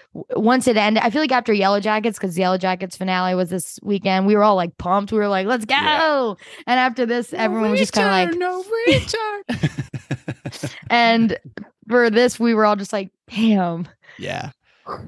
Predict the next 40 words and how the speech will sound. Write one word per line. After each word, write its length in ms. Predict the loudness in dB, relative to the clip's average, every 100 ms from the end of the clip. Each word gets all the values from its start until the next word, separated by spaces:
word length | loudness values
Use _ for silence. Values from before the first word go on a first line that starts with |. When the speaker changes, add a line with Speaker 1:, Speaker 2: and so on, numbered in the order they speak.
| -20 -20 _ _ -20 -18
Speaker 1:
So, 380 | -2 0 0 -6 _ _ _ _ -20 _ -6
I, 140 | -6 -4
but 200 | 0 0 0
I 100 | 0
think 180 | 2 2
that's 220 | 0 0 0
what 140 | 0
it 60 | 0
was 120 | -4
supposed 320 | -2 -2 -2
to 60 | -4
be, 260 | -2 -2
right? 220 | -2 2 2
I 60 |
think 140 | 2 0
it 40 |
was 120 | -4
Speaker 2:
Mm-hmm. 260 | -8 -8 -2
Speaker 1:
beautifully 420 | 2 2 0 -4
done, 320 | -2 0 -2
and, 240 | -4 -6 -8 -4
uh, 280 | -2 -2 0
I'm 180 | 0 2
excited 260 | 2 2
to 80 | 2
talk 220 | 2 2
about 200 | 2 2
it. 60 | 2
There 100 | 2
was 140 | 2
so 440 | -2 -2 0 2 2
much 400 | 2 0 -2 -6
in 140 | -8
this 160 | -8 -4
episode. 600 | -4 -4 -2 0 0 -2
It's 80 | 0
gonna 160 | 0
be 100 | 2
really 280 | 2 2 2
tough 400 | 2 2 2 0